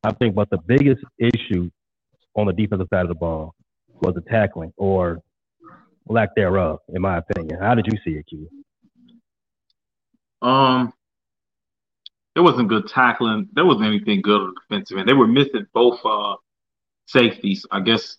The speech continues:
Speaker 2: Brisker finally went to that tent and never came back out. Um, Eddie was gone, so I think, uh, Ronnie, uh,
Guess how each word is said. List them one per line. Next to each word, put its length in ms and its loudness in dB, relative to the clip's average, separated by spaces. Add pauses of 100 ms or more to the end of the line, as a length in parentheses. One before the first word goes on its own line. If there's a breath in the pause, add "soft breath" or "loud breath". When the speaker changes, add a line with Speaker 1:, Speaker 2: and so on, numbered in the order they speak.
Speaker 2:
Brisker 360 0
finally 420 4
went 140 -4
to 80 -6
that 180 -4
tent 200 -4
and 100 -4
never 160 -2
came 260 -4
back 240 -2
out. 240 0 (600)
Um, 460 -2 (640)
Eddie 220 2
was 140 -2
gone, 460 2
so 440 -2
I 140 0
think, 220 0 (100)
uh, 380 0 (1700)
Ronnie, 420 4
uh, 480 2